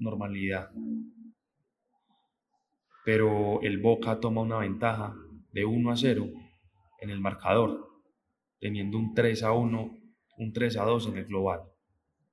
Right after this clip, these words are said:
Más tarde en el segundo tiempo, el River toma fuerzas y comienza a igualar el partido, remontando históricamente tres a uno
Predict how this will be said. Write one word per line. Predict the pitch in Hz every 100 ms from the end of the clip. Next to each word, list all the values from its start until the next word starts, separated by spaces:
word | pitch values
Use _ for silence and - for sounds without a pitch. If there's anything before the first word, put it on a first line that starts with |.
| _ _ _ _ _ _ - _ _ _ _ _
Más | 104 107 -
tarde | 120 113
en | 120
el | 107
segundo | 110 104 104 110
tiempo, | 123 113 110 113 110 - _ _
el | - 104
River | 110 120 117 120 120 - - _ _
toma | 107 117
fuerzas | 117 135 123 - 110 - - -
y | - 113
comienza | 110 110 104 120
a | 113
igualar | 110 107 101 101
el | 110
partido, | 110 - 127 120 - - _ _ _ _ _ _ _ _ _ _ _ _ _ _ _ _ _ _
remontando | 107 107 104 101 107 110 123 -
históricamente | 113 - - 131 135 131 - 107 117 127 117 - 107 - _ _ _ _ 240 240 240 - - - _ _ _
tres | 135 135 135 - -
a | 131
uno | 135 135 120 - -